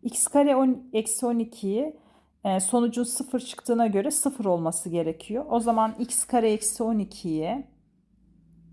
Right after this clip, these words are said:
sıfıra eşitlediğimde x kare eşittir on iki, her iki tarafın karekökünü aldığımda x'ler gider. X sayısı, e, on iki dışarıya dört ki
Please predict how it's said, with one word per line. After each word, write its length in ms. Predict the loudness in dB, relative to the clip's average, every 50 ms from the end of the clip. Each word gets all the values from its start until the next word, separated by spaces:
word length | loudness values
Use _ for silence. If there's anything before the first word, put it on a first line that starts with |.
| -20 -20 -20 _ _ _ _ _ _ _ _ _ _ _ _ _ _ _ _ _ _ _
sıfıra 500 | -6 -4 -2 -2 -2 0 2 2 2 4
eşitlediğimde 1300 | 2 2 0 0 -2 -6 -10 -4 _ 0 0 0 0 0 0 0 0 -2 0 2 4 4 4 2 0 -8 _ _ _ _ _ _ _ _ _ _ _ _ _ _ _ _ _ _ _ _ _ _ _ _ _
x 260 | -6 -4 -4 -4 -6
kare 380 | 0 4 4 6 6 4 4 2
eşittir 420 | -2 -4 -4 -8 -10 -8 -8 -8 -6
on 220 | -4 -2 -2 0
iki, 540 | 0 -2 -4 -6 -8 -6 -6 -6 -6 -8 -10 _ _ _ _ _ _ _ _
her 100 | -2 -2
iki 180 | -2 -4 0
tarafın 380 | 2 4 4 4 2 0 -2 -2
karekökünü 640 | 0 2 2 2 2 0 -2 -6 -4 -2 0 2 4
aldığımda 880 | 6 8 6 6 4 2 0 0 0 0 -2 -4 -4 -4 -4 -4 -4 -6
x'ler 440 | -10 -8 -6 -6 0 4 4 6 6
gider. 480 | 4 2 -4 -4 -2 0 0 0 -2 -4 -6
X 180 | -8 -6 -6 -6
sayısı, 840 | -4 -2 -2 0 0 0 -2 -4 -2 -2 0 0 0 0 -2 -8 -16 _ _ -20 _ _ _ _ -2
e, 140 | 0 0 2
on 180 | 2 2 2
iki 240 | 0 2 0 0 0
dışarıya 500 | 0 -2 0 0 0 4 4 2 4 6
dört 280 | 4 4 4 2 -2 -4
ki 400 | 0 0 0 0 -2 -8 -20